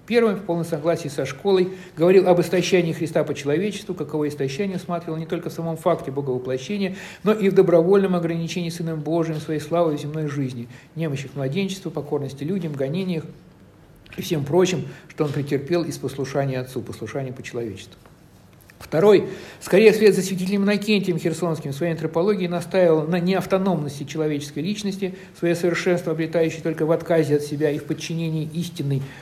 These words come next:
нравственной автономии личности божественной.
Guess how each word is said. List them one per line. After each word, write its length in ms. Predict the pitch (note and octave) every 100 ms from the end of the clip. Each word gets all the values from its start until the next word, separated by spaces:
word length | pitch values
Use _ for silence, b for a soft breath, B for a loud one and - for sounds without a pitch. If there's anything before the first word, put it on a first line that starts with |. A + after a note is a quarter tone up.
| B
нравственной 640 | D3+ D#3+ C#3+ D3+ D3 C#3+ C#3+
автономии 480 | C#3 - D#3 D3+ D3
личности 400 | C#3+ C#3 C#3 C#3+
божественной. 640 | C#3+ C#3+ C3+ A2+ - F#2